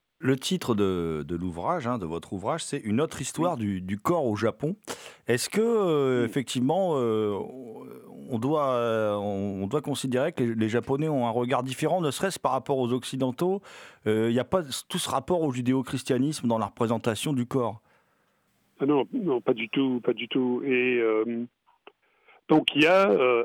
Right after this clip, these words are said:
Speaker 2: avant, avant l'arrivée du, du cinéma Pinku, avant l'arrivée du roman porno, il y avait déjà eu, euh,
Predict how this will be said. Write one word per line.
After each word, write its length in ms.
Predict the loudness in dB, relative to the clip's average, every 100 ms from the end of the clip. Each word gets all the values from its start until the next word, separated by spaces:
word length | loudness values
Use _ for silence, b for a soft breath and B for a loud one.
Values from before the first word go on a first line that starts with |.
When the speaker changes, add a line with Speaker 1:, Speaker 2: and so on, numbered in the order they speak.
| 4
Speaker 2:
avant, 540 | 4 4 6 6 6
avant 200 | 6 6
l'arrivée 480 | 6 4 2 4 2
du, 400 | 0 -6 -4 -4
du 80 | -6
cinéma 180 | -4 -4
Pinku, 460 | -4 -6 -2 2 2
avant 160 | 2
l'arrivée 320 | 0 0 -2
du 100 | -2
roman 200 | -2 -2
porno, 340 | -2 -2 2 4
il 80 | 2
y 20 |
avait 120 | 0
déjà 280 | -2 0 0
eu, 460 | 0 0 0 0
euh, 420 | 0 0 -2 -4